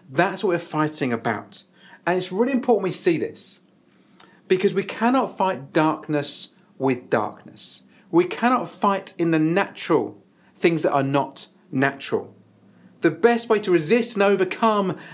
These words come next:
this powerful spiritual enemy, enemy is not venting our anger or venting our frustration, which is our human nature. It's normal to react that way when we are frustrated. When our mind is busy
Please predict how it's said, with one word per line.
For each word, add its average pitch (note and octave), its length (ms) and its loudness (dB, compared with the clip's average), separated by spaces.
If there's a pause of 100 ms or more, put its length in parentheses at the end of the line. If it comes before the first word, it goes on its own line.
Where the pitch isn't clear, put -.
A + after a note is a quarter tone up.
this F#3 180 6 (100)
powerful G3 640 2 (140)
spiritual A3+ 680 2
enemy, D#3+ 420 2 (220)
enemy F3+ 260 4
is D#3 140 4
not G3 340 2
venting D3 800 0
our C#3+ 220 0
anger D3 460 0 (200)
or E3+ 140 6
venting E3+ 720 2 (120)
our D3 200 0
frustration, C#3+ 960 0 (240)
which D#3+ 180 2
is D#3+ 60 -2
our E3 160 2
human F#3 760 0 (260)
nature. D3+ 600 -2 (120)
It's E3+ 240 0
normal G3 500 2
to F#3 120 0
react D#3 400 0
that C#3+ 180 -4
way B2+ 260 0
when B2 120 -4
we C3 100 0
are B2+ 80 0
frustrated. A#2 560 -2
When C3+ 100 0
our C3 40 0
mind F#3+ 480 2
is F#3+ 120 0
busy C3 480 2